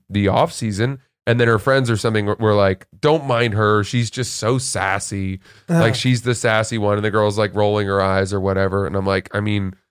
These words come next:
Speaker 1: and I, I, I regret this, but I was like, "Well, I played college sports too. Like, we would travel in the off season in, in, in the fall, whatever. I, I, you know, why is that a crazy question?"
Speaker 2: Mm.
Speaker 1: And I'm like, kinda now,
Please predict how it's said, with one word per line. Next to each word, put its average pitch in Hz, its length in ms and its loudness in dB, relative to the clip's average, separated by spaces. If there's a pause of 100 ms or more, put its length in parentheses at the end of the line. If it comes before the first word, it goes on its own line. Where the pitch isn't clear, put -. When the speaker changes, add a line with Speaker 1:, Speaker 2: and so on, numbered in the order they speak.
(600)
Speaker 1:
and 110 220 0
I, 78 280 -2
I, 95 120 -4
I - 100 -4
regret 95 540 -2
this, 80 240 -6
but - 120 -14
I 87 100 -6
was 90 120 -6
like, 90 160 -8
"Well, 92 100 0
I 101 120 2
played 101 400 -2 (180)
college 98 320 0
sports - 360 -4
too. 107 260 -2
Like, 92 180 -2
we 101 100 -2
would 95 200 -4
travel 92 580 -2 (480)
in 107 100 2
the 104 120 2
off 95 220 2
season 98 380 -2
in, 95 220 -4
in, 95 320 -4
in 98 180 -2
the 92 80 -4
fall, 92 400 0
whatever. 92 320 -2
I, 95 140 -2
I, 87 160 -6
you 98 100 -8
know, 85 140 -6 (160)
why 104 320 0
is 101 100 0
that 107 140 0
a 98 60 -2
crazy 92 400 -4
question?" 87 640 -8 (120)
Speaker 2:
Mm. 160 440 -4 (180)
Speaker 1:
And 139 140 4
I'm 156 180 2
like, 143 340 2
kinda 180 360 4
now, 135 480 4